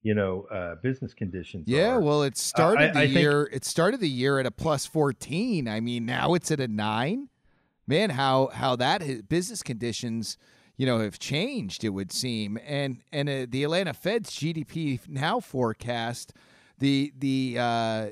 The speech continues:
Speaker 2: you know, measuring stick there is still dipped below the three percent mark for virtually the whole quarter. It was up around four.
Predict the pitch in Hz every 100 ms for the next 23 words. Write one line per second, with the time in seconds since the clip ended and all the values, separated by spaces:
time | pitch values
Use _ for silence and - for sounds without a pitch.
0 | 110 131 120 113 143 214 208 165 117 -
1 | 131 110 - 117 113 113 - - 131 135
2 | - 165 185 - 127 127 156 214 139 117
3 | - - 175 139 113 - 127 220 135 104
4 | 107 - 117 107 98 160 185 170 127 110
5 | 104 135 123 - 185 226 104 90 110 131
6 | 147 135 135 127 110 - 180 214 117 117